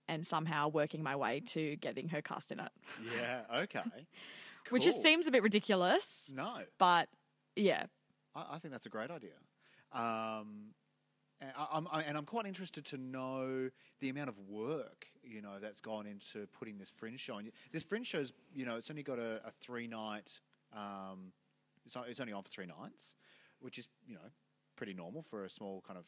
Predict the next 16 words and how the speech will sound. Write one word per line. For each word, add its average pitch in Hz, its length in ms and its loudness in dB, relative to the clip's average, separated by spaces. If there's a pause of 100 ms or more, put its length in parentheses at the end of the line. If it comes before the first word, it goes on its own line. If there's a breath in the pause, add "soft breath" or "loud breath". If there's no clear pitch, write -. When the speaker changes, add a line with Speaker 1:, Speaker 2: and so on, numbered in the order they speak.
Speaker 2:
fringe 92 260 -10
arts 90 200 -10
festival. 98 580 -12 (500 soft breath)
Um, 127 480 -4
you've 127 140 -10
sold 135 340 -2
out 123 280 -2 (280)
ninety 123 420 -8
seats, - 640 -8 (120)
uh, 104 280 -8
every 113 180 -10
night, 95 520 -10 (1400 soft breath)
but 127 400 0 (580)
three 170 260 -4
nights' 156 360 -4
work, 123 640 -6